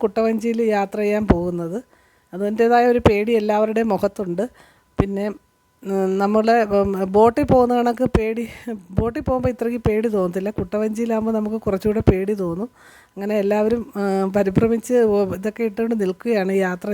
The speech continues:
ചെയ്യാൻ വേണ്ടിയിട്ട്. അങ്ങനെ എല്ലാ വഞ്ചികളും ഓരോരുത്തർ യാത്ര പോയിരിക്കുകയാണ്. നമ്മളുടെ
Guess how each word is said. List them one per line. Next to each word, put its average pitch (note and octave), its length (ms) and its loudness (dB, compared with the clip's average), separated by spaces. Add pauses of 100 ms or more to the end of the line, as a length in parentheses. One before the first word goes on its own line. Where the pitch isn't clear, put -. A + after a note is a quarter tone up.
ചെയ്യാൻ F#3 280 0
വേണ്ടിയിട്ട്. E3+ 360 -4 (720)
അങ്ങനെ G#3 220 -2 (240)
എല്ലാ A3 180 4 (100)
വഞ്ചികളും A#3 500 2
ഓരോരുത്തർ A3 400 2 (400)
യാത്ര G#3 240 -2 (100)
പോയിരിക്കുകയാണ്. G3+ 560 0 (100)
നമ്മളുടെ G3 280 -2